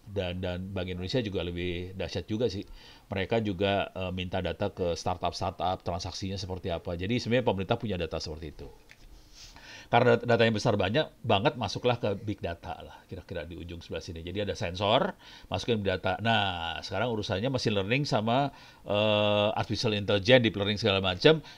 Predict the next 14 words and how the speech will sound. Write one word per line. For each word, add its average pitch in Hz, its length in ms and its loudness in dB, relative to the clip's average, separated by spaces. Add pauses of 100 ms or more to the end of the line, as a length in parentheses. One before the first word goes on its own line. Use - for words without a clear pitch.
(120)
yang 117 320 4
dikerjakan 104 640 0
sama 101 400 -2
teman-teman 90 480 -4
data 85 400 0
science, 95 320 -2
data 85 320 -4
analis. 78 480 -8 (480)
Eh, 87 320 -4
u-, 120 160 -14 (160)
ujungnya 113 480 4
adalah 110 160 2
forecasting 87 480 -6
prediction. 85 520 -6